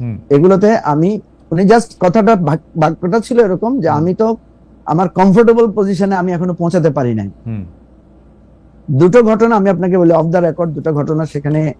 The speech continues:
Speaker 1: হুম।
Speaker 2: আহ, আমরা আলোচনা করেছি। সেটা হচ্ছে যে আব্দুল হামিদের দেশ ত্যাগ।
Speaker 1: হুম।
Speaker 2: হ্যাঁ, আব্দুল হামিদের দেশ ত্যাগটা নিয়ে ওনারা কিন্তু একটা কমিটি করেছেন।
Speaker 1: হুম।
Speaker 2: সেই কমিটির রিপোর্টে এসেছে যে এখানে সরকারের প্যারালাল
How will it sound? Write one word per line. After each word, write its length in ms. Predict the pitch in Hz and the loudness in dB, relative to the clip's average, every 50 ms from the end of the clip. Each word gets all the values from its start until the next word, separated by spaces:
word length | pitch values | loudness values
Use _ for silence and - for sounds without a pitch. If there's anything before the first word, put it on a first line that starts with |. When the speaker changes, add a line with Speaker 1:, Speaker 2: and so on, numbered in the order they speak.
| - - - | -14 -14 -12
Speaker 1:
হুম। 140 | 117 113 104 95 - | -10 -10 -10 -6 -2
Speaker 2:
আহ, 160 | 95 139 135 | 0 0 0
আমরা 400 | - - 143 143 147 170 196 196 | 2 2 2 4 6 6 6 6
আলোচনা 400 | 180 175 170 160 165 156 156 147 | 6 4 4 4 4 2 2 0
করেছি। 480 | 127 147 135 135 131 - - 170 269 - - - _ _ _ _ | 0 0 0 0 -2 -2 -4 -4 -4 -6 -10 -16 _ _ _ _
সেটা 300 | - - 160 151 170 180 | -4 0 0 2 4 4
হচ্ছে 200 | 196 175 202 196 | 4 4 2 2
যে 220 | 185 208 202 202 - | 4 4 4 4 2
আব্দুল 340 | - 165 156 175 196 196 | 2 2 2 4 4 4
হামিদের 440 | 190 208 202 214 208 190 208 185 156 | 4 4 2 2 4 4 2 4 4
দেশ 260 | 147 165 156 - - - | 4 4 2 2 -2 -4
ত্যাগ। 200 | 139 123 117 107 - - - | -4 -4 -4 -6 -10 -10 -8
Speaker 1:
হুম। 200 | 113 110 98 82 - - - - | -8 -8 -8 -10 -14 -14 -6 -4
Speaker 2:
হ্যাঁ, 300 | 214 262 254 - 104 101 - _ _ _ _ _ _ _ _ _ - | -2 -2 -2 -4 -6 -10 -14 _ _ _ _ _ _ _ _ _ -6
আব্দুল 280 | - 143 160 170 190 196 | -4 0 2 4 4 4
হামিদের 420 | 214 220 220 214 220 220 208 175 | 4 4 4 4 4 4 4 4
দেশ 280 | 156 170 175 170 - - | 4 2 2 2 -2 -2
ত্যাগটা 360 | - 175 175 - - - 202 | -2 -2 -2 -2 -2 -4 -2
নিয়ে 160 | 208 202 208 226 | 0 0 0 0
ওনারা 240 | 196 170 175 190 | 0 0 0 0
কিন্তু 140 | 175 196 196 | 0 -2 -2
একটা 120 | 190 160 185 | -2 -2 -2
কমিটি 340 | - 175 175 196 180 226 | 0 0 0 2 0 0
করেছেন। 460 | 214 - 165 143 127 - - 101 64 - - _ _ 120 | 0 0 0 0 -2 -4 -8 -14 -14 -16 -20 _ _ -8
Speaker 1:
হুম। 200 | 110 101 87 76 - - _ _ _ _ _ | -8 -8 -8 -10 -14 -20 _ _ _ _ _
Speaker 2:
সেই 200 | - 190 196 202 | -2 0 0 0
কমিটির 560 | - 202 196 196 202 196 185 226 226 220 208 | 0 0 2 4 4 4 4 4 2 2 2
রিপোর্টে 380 | 180 185 165 196 214 202 226 220 | 2 0 2 2 2 4 4 4
এসেছে 720 | 190 165 - 220 226 220 - 202 175 160 196 247 - 240 | 2 2 0 -2 -2 -2 -2 -2 0 0 0 -2 -4 -4
যে 140 | 175 143 | -6 -4
এখানে 280 | 139 151 185 190 226 294 | -4 -4 -4 -4 -4 -4
সরকারের 580 | 294 - - 151 143 147 - 180 180 196 208 202 | -6 -4 -4 -4 -4 -2 0 0 2 2 0 0
প্যারালাল 600 | - - 160 160 165 160 170 202 240 294 370 | 0 2 2 4 4 4 4 4 4 2 0